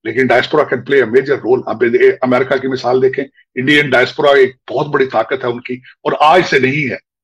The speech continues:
बल्कि मुझे एक दफा यहाँ पे हमारे ambassador साहब थे, जिलानी साहब, उन्होंने मुझे कहा कि, अ, अ, पाकिस्तान को एफ़ सिक्सटीन इस वजह से नहीं दिए जा रहे क्योंकि Indian diaspora अपने congressmen और senators को letter लिखता है।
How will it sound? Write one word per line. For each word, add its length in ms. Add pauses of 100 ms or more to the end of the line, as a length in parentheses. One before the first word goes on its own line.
(320)
बल्कि 220
मुझे 220
एक 120
दफा 180
यहाँ 240
पे 160
हमारे 260
ambassador 400
साहब 300
थे, 60
जिलानी 340
साहब, 200 (400)
उन्होंने 240
मुझे 220
कहा 240
कि, 340 (140)
अ, 40
अ, 280
पाकिस्तान 760
को 180
एफ़ 100
सिक्सटीन 480
इस 180
वजह 180
से 140
नहीं 120
दिए 220
जा 160
रहे 140 (380)
क्योंकि 200
Indian 340
diaspora 440
अपने 220
congressmen 560
और 100
senators 380
को 120
letter 280
लिखता 320
है। 140